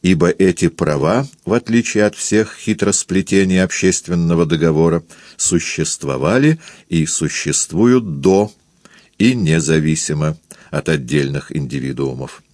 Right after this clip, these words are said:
Сверхиндивидуальные взаимосвязи столь же первичны, сколь и отдельный человек.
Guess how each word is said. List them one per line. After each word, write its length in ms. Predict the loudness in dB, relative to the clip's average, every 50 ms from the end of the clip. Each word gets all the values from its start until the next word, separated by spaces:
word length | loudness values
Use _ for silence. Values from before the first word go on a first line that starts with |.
| _ _ _ _ _ -20 -20 -20 -8
Сверхиндивидуальные 1400 | -6 -4 0 2 4 4 4 2 0 -2 0 0 0 2 2 2 2 2 4 4 4 4 4 2 0 0 0 0
взаимосвязи 840 | -2 0 2 2 2 2 2 0 -2 -2 0 2 2 2 2 0 -2
столь 380 | -4 -4 -4 0 2 2 2 4
же 180 | 4 0 0
первичны, 840 | 2 2 2 4 4 4 4 4 4 2 0 -4 -2 -2 -2 -2 -2 -8 -18 -20 -20 -14
сколь 500 | -6 -4 -4 -2 2 4 4 4 4 2 0
и 120 | 2 4
отдельный 720 | 4 4 2 0 -2 0 2 4 4 2 2 -2 -4 -6
человек. 680 | -6 -6 -4 -2 0 0 0 0 -2 -4 -8 -12 -20